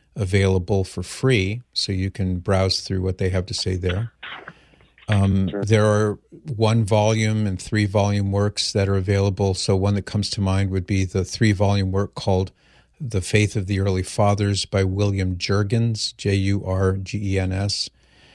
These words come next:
Speaker 1: And, uh, that's a three volume compilation of the fathers of the church on particular topics. So it's indexed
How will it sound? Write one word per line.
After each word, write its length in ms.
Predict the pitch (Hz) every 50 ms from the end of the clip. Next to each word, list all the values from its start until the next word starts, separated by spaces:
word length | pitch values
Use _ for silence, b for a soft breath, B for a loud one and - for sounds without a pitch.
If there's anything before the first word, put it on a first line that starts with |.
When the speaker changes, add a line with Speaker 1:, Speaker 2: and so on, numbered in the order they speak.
| b b b b b b -
Speaker 1:
And, 320 | 117 98 95 95 95 90
uh, 160 | 92 95 95 98
that's 320 | 107 104 101 101 - -
a 100 | 101 95
three 280 | 92 - - - 117 110
volume 680 | 101 87 104 98 101 104 107 104 101 95 95 98 - -
compilation 840 | - - - 104 95 87 98 95 101 104 104 - - - 101 98 95 -
of 420 | 101 95 95 95 90 - - - b b b b b b b b b b _ _
the 460 | - 139 123 127 131 - 107 98 95 90
fathers 460 | - - 113 107 104 107 107 92 -
of 80 | 110 92
the 60 | 95
church 440 | 85 - - - 104 98 90 - - -
on 180 | 113 101 92
particular 720 | - - - 101 - - - 127 113 - 120 101 95 90 87
topics. 960 | - - - - - 160 170 165 165 - 90 - - _ - - - - - _ _ _
So 340 | - - - 117 98 101 104
it's 240 | 101 101 92 - -
indexed 640 | 127 113 117 107 104 98 98 - - - - -